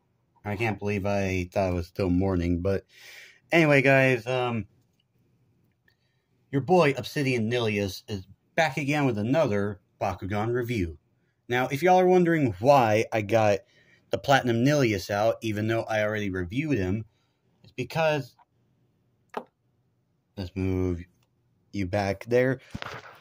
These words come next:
We're gonna be taking a look at the Bakugan Evolutions, Aurelus Sharktar, and Pyrus Colossus.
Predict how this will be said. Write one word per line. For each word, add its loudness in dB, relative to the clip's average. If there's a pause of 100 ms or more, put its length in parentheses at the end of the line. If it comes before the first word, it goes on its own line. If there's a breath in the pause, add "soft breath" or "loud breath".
(160 loud breath)
We're 6
gonna 8
be 4
taking 4
a 2
look 2
at 0
the -2 (200 soft breath)
Bakugan 2
Evolutions, 0 (460)
Aurelus 6 (180)
Sharktar, 6 (320 soft breath)
and 2
Pyrus 4 (100)
Colossus. 0